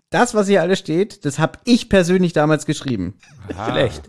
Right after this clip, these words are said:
Speaker 2: also rauskopiert und hier eingefügt.
Speaker 3: Ja, genau. <laughs> Wollte ich gerade sagen. Also
Speaker 1: Ich hab mich selbst kopiert, genau.
Speaker 3: Ja.
Speaker 1: Misses Darnley ist im Buch nicht so gefasst wie im Hörspiel. Nach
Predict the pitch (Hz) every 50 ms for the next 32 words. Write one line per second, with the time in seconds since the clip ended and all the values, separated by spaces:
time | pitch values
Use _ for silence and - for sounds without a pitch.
0 | - - - 98 98 - 113 95 87 85 92 104 117 127 - - 127 113 - 117
1 | 113 123 123 117 110 104 104 107 104 - - 117 113 101 78 95 98 90 90 -
2 | - 87 82 - - - - - 147 147 151 165 165 156 135 127 123 - 135 127
3 | 135 170 175 170 156 175 170 - 175 175 175 180 160 165 151 143 127 120 139 139
4 | - - 110 - - - 131 127 135 139 135 131 131 - - _ - 131 160 175
5 | 180 165 143 165 160 127 - 147 127 131 117 110 - - 123 117 104 98 98 -
6 | - - 73 - - - _ _ _ _ _ _ _ _ _ _ _ _ _ _
7 | _ _ 131 127 160 254 285 349 294 - 165 135 135 147 160 190 202 - 156 -
8 | 175 170 156 143 180 208 208 - - 170 190 254 - - - 202 196 170 175 -
9 | - - 139 143 - - - 123 123 131 139 147 170 175 165 - - - 92 87
10 | - - _ - 113 120 131 143 190